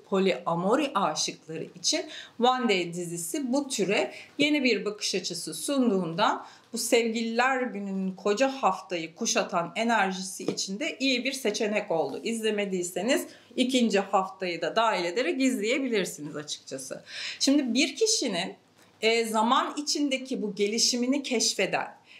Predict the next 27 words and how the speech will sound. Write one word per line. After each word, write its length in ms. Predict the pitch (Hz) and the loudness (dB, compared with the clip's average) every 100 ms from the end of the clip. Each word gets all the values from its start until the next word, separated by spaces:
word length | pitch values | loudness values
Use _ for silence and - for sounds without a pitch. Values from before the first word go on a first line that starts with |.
| _ | _
ve, 80 | 185 | 0
e, 280 | 190 - 180 | 2 2 2
izleyicileri 960 | 185 - 226 226 240 233 233 247 254 262 254 | 2 0 -6 -2 -2 -2 0 0 2 0 0
her 220 | 226 254 | 0 0
geçen 560 | 254 262 262 285 240 | -4 -8 -4 -2 -2
yılın 380 | 220 208 190 165 - | -4 -6 -6 -10 -10
önemi 360 | 196 208 226 | -6 -4 -4
üzerinde 640 | 294 262 262 247 233 220 190 | -4 -4 -2 -2 0 -2 -2
düşünmeye 600 | 208 - 226 233 262 208 | -4 -4 -2 0 0 2
davet 420 | 208 208 254 269 | 2 2 0 -2
eden 380 | 247 185 165 165 | -4 -2 -4 -4
bu 200 | 180 175 | -8 0
One 240 | 208 277 | 2 2
Day 200 | 277 220 | 2 0
isimli 520 | 202 - 180 156 156 | -2 -6 -6 -6 -8
dizi, 420 | 151 147 214 466 - - - - | -6 0 2 0 -2 -14 -14 -4
e, 340 | - 214 214 196 | 0 2 2 2
derinlik 920 | 247 247 214 214 196 190 - - - _ - 156 | 2 2 2 2 -2 -4 -10 -12 -12 _ -10 -6
ve 120 | 147 | -2
karmaşıklık 960 | - 180 185 190 - 214 - 277 262 | 2 2 2 0 -2 -4 -2 -2 -2
içeren, 580 | 233 240 233 180 156 165 | -4 0 2 2 0 -2
e, 460 | 160 160 165 165 165 | -4 -2 0 0 0
romantik 680 | 180 202 220 220 269 - - | 2 4 4 2 -4 -8 -2
dramalardan 800 | 226 233 214 185 175 170 165 165 | 0 0 -2 -4 -4 -4 -6 -4
hoşlananlar 680 | 214 208 220 208 208 214 220 | -4 -4 -6 -2 -2 -2 -4
için 300 | 185 185 196 | -4 -4 -4
aslında 640 | 156 180 - 185 226 311 | -2 -2 -4 -2 0 0